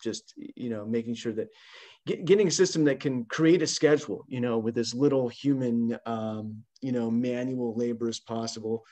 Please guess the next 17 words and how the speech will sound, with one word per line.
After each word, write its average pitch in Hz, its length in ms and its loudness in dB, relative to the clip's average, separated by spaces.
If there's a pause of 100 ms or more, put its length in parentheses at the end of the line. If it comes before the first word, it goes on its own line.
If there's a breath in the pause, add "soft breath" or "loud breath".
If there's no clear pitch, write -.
(280 soft breath)
you 135 80 -6
know, 123 100 0
these 165 240 2
sorts 165 240 2
of 127 80 -6
things. 95 440 -8 (500 loud breath)
Uh, 135 120 -4
but 151 180 2
then 220 160 6
there's, 240 340 4 (460 soft breath)
there's 147 180 4
employee 160 400 4
f-, - 340 -4
there 147 220 4
are 131 260 -2
employee 147 460 4
feelings 127 880 -4